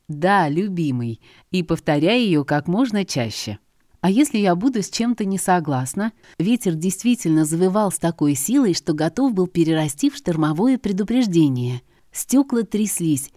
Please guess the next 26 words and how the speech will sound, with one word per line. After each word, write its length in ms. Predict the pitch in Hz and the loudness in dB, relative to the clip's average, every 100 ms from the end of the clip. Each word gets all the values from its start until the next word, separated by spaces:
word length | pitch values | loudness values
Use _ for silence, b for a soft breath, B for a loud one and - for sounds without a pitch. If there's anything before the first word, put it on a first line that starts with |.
| _ | _
деревья 500 | 170 214 220 208 170 | -2 2 2 2 2
гнулись, 460 | 165 214 302 233 - | 2 4 4 4 -2
как 260 | - 190 - | -4 -6 -2
тонкие 540 | 285 302 285 262 262 | 2 2 2 2 2
веточки. 680 | 196 175 - 131 - 139 131 b b - | 2 0 -2 -8 -8 -10 -10 b b -2
Но 160 | 185 | 0
успокаивал 720 | 190 - 185 180 208 175 151 | 0 2 0 2 0 0 0
тот 260 | 151 170 160 | 0 -2 -2
факт, 360 | - 196 196 - | 0 0 0 -6
что 240 | - 165 | 0 0
от 140 | 165 | 2
маминого 520 | 175 175 165 151 139 135 | 0 2 2 0 -2 -4
гнева 500 | 139 196 254 156 135 | -2 0 0 0 -4
меня 300 | - 185 208 | -4 0 0
отделяют 580 | 196 175 170 196 208 180 | 0 0 0 0 0 -2
не 140 | 180 190 | -4 -4
только 400 | - 214 170 165 | -2 -2 -2 -2
толстые 520 | 190 185 170 - 151 | 0 0 0 0 0
стены 440 | - 180 165 147 | 2 2 2 2
отеля, 420 | 143 - 269 220 | -2 0 2 2
но 220 | 147 165 196 | 2 4 4
и 140 | 262 | 4
Дит, 440 | 202 185 147 - - _ | 2 0 -2 -4 -20 _
уверенный 500 | 170 170 247 254 220 | 0 2 2 2 0
в 40 | - | -2
себе, 480 | - 175 143 127 | -4 -2 -2 -4